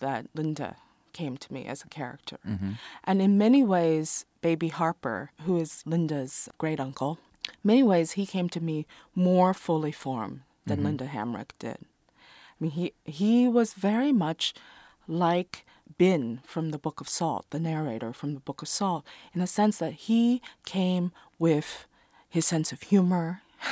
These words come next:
Speaker 1: <laughs> you know, his, his, uh, particular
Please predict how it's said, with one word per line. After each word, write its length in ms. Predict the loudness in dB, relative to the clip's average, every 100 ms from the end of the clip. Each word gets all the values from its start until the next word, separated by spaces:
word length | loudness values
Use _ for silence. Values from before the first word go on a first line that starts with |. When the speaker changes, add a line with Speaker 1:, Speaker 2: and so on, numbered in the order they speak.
| -6 2 2
Speaker 1:
<laughs> 720 | 4 0 0 2 2 2 2
you 160 | 6 6
know, 220 | 6 2
his, 500 | 0 2 2 0 -4 -10 -20 -16
his, 560 | -4 0 2 0 -2 -4
uh, 220 | -2 -4
particular 720 | -6 -2 -2 0 -2 -2